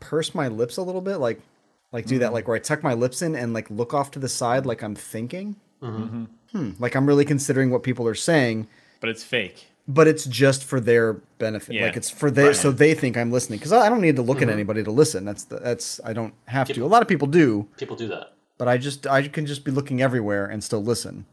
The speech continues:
Speaker 3: Mm-hmm.
Speaker 1: Like, I actually want to look everywhere because I, I might have A D D or something along those, I don't have A D D, but something, like, I'd rather be looking around while I'm listening.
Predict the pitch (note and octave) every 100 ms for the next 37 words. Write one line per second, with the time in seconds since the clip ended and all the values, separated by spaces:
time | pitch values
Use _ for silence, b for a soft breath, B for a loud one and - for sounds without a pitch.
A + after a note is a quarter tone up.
0 | - C3+ A#2 B2+ C3 _ _ - A#2+ A#2+
1 | C#3+ C#3+ - E3 G3 D#3 C3+ A#2+ F#3+ C3+
2 | B2+ A2+ A2+ G#2 A2 A2 G#2 G#2+ A#2 A2+
3 | G#2+ F2+ - B2 - A2 A2 A2 A2 G#2+
4 | A#2 C3+ A#2 C#3 C3 C3 B2+ A#2+ B2+ C3+
5 | A2 G2+ F#2 F#2+ G2+ G#2+ - D#3+ C3+ A#2
6 | - B B A#2+ A2 - C3+ C#3+ C#3 C3
7 | A#2+ C3 C3 A2 A2+ A2+ G#2+ F#2+ G#2 G2+
8 | G#2 G#2 - F2+ F2+